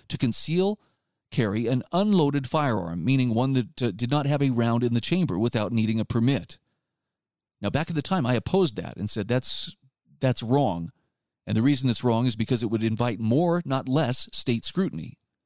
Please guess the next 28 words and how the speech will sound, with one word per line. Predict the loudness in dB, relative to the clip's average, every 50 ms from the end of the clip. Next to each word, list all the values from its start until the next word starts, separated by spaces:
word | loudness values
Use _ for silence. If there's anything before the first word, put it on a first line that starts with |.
| _ _ _ _ _ _ _ _ -4
"Are | -2 0
you | 2 2 2
in | 2 2
compliance? | 0 0 0 2 2 2 2 0 0 0 0
I | 0
need | 2 0 0
to | -2
check | -2 0 0 0 0 -2
your | -2 0
gun." | 0 0 0 0 -2 -6 -8 -14 -20 -20 -20 -20 _ _ _
You | 0 0
know, | 0 2
whereas, | 2 4 4 4 4 4 2 0 0 0
uh, | 2 2 0 0 -2 -2
otherwise, | -2 -2 0 2 2 2 2 2 2 0 0 -2 -6 -10 _ _ _ _ _ _ _ _
you | -2 0
know, | 2
you | 2 2
could | 2 0 0
carry | 0 0 2 4 4
openly | 2 2 2 0 0 0 0 0 0
or | 0 0 0 0 0 0
you | 0 0 -2
could | -2 -2 -4 -2
carry, | 0 0 2 2 0 0
you | -2 -4 -4 -2 -2 0
know, | 0 0 -2 0
concealed. | -2 -2 -2 -2 -2 -2 0 0 0 -2 -4